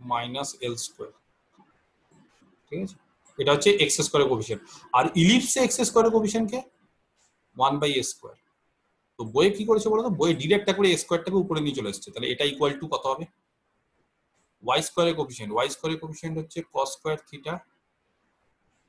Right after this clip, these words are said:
minus এম স্কয়ার, আর মূল ইলিপসের cos স্কয়ার, আহ, ওয়াই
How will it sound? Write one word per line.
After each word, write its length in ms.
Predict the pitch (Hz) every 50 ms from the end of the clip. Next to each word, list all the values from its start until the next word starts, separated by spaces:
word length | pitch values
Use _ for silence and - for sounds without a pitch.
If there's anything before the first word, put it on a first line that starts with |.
| _ _ _ _ _ _ _ _ _ _ _ _ _ _ _ _ _ _ _ _ _ _ _ _ _ _ _ _ _ _ _ _ _ _ _ _ _ _ _ _ _ - - 107 110 117
minus 360 | 117 123 131 143 156 156 151 - - - 143
এম 80 | 143 151 147 -
স্কয়ার, 280 | - - 117 101 98 - _ _ _ _ _ _ _ _ _ _ _ _ _ _ _ _ _ _ _ _ _ _ _ _ - 110 107 110 107 110
আর 160 | 110 110 113 110 113 - _ _ _ _ _ _ _ _ - 120 123
মূল 160 | 147 175 202 202 196
ইলিপসের 360 | 190 190 190 190 - 190 180 185 -
cos 140 | 156 147 - -
স্কয়ার, 200 | - 170 175 165 165 - - 139
আহ, 180 | 131 127 123 120 120 123
ওয়াই 120 | 131 139